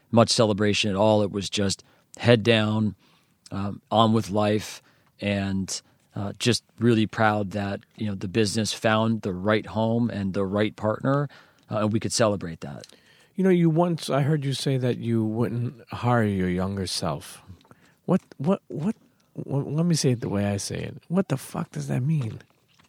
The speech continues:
Speaker 1: Yeah, I wasn't, I wouldn't be a good employee. You know, I, I was, <laughs> uh, I definitely always marched to the beat of my own drummer, and not in a,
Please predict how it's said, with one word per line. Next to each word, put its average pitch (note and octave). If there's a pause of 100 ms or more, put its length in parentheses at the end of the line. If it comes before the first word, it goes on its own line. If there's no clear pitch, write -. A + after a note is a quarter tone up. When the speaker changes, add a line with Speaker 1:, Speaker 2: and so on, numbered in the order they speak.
Speaker 1:
Yeah, C3
I D3
wasn't, D3
I -
wouldn't C#3+
be D3
a -
good D3
employee. D3+ (680)
You A#2+
know, A2+
I, A2+
I A#2+
was, A#2+
<laughs> A#2
uh, G2+ (920)
I A#2
definitely B2+
always A#2
marched A2
to -
the A2+
beat G#2+
of G#2+
my A2
own G#2+
drummer, A2
and A#2+
not C#3+
in C3
a, A#2